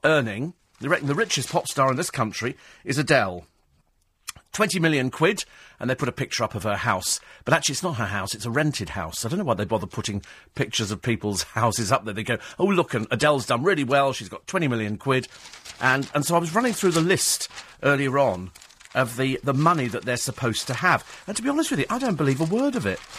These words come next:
I absolutely don't believe a word of it. For example, I can understand Adele has probably made a lot of money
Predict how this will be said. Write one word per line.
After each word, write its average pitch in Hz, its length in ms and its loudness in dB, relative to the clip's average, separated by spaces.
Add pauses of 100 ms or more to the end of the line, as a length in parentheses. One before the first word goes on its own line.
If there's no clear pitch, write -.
(140)
I 185 160 -6
absolutely 262 380 0
don't 160 220 4
believe 156 280 2
a 180 60 2
word 240 260 2
of 170 60 -2
it. - 100 -2
For - 260 -8
example, 208 380 2
I 185 80 4
can 247 140 4
understand 185 420 2
Adele 123 460 4
has 135 100 -2
probably 202 220 -2
made 147 160 2
a 139 60 0
lot 127 140 2
of 120 80 -6
money 110 340 2